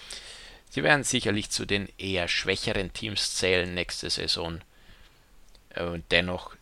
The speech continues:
ist da eine gute Möglichkeit gegeben, für Stuttgart die Klasse zu halten. Da sind andere Mannschaften, da ist Köln, da ist, äh,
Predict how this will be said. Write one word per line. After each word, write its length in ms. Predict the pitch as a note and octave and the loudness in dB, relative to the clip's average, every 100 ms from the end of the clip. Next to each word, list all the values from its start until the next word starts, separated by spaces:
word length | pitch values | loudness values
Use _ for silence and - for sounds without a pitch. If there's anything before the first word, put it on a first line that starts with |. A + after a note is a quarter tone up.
| - | -10
ist 260 | - - | -6 0
da 140 | G2 D#2+ | 4 4
eine 240 | F2+ F2+ | 4 -2
gute 360 | - - - F2+ | -6 -8 -6 -4
Möglichkeit 640 | F2+ F2 F2 - D#2+ - | -4 -6 -6 -2 -2 -2
gegeben, 520 | - E2+ F#2 F2+ F2 - - - | -8 -4 -4 -4 -8 -10 -18 -18
für 300 | - - G2 | -12 -4 0
Stuttgart 600 | - - - - D#2 - - - | 0 -2 -2 -2 -2 -4 -14 -10
die 120 | - | -10
Klasse 460 | - - E2 D#2+ D2 | -6 0 2 2 -2
zu 240 | - D2+ | -4 -2
halten. 360 | E2+ F#2 - - | 0 0 -2 -6
Da 100 | E2 | -4
sind 220 | - D#2 | -4 -2
andere 340 | - E2+ E2+ E2 | -2 -2 -4 -4
Mannschaften, 640 | D#2+ E2+ D2+ D2 - C#2 | -4 -4 -4 -6 -10 -8
da 140 | C#2+ | -6
ist 200 | D2+ - | -4 -4
Köln, 420 | - E2+ E2 E2+ E2 | -4 -2 -2 -4 -6
da 120 | D2+ | -6
ist, 300 | C#2+ - - | -2 -2 -2
äh, 240 | B1 A#1+ | -6 -8